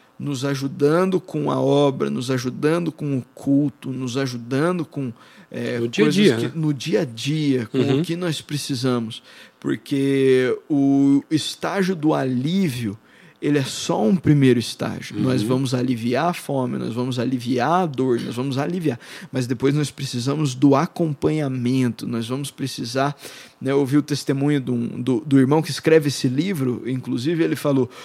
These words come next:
Speaker 1: "O lugar mais fácil onde eu conseguia as coisas era com os crentes."
Speaker 2: Uhum.
Speaker 1: Né? E, e daí ele falou, "Mas por quê? Porque comigo não havia nenhum tipo de trabalho depois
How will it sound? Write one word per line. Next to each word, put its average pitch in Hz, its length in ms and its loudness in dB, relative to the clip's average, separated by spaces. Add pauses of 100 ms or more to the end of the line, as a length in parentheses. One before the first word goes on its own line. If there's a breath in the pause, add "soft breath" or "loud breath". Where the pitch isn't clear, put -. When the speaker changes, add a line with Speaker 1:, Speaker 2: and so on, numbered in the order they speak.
(240 loud breath)
Speaker 1:
"O 135 100 0
lugar 151 340 2
mais 247 280 0
fácil 190 400 2
onde 160 160 2
eu 147 60 0
conseguia 147 500 0
as 143 80 -2
coisas 165 260 2
era 170 140 0
com 208 140 -2
os - 120 2
crentes." - 640 -6
Speaker 2:
Uhum. 127 240 -2 (160)
Speaker 1:
Né? 120 240 -4 (360 loud breath)
E, 135 720 0
e 139 120 4
daí 139 340 4
ele 160 140 2
falou, 143 500 0
"Mas 143 300 -4
por 202 260 0
quê? 147 320 0
Porque - 320 -6
comigo 180 520 -6
não 175 260 -2
havia 156 300 -2
nenhum 170 400 -2
tipo 214 400 -2
de 151 100 -4
trabalho 143 540 0
depois 170 760 4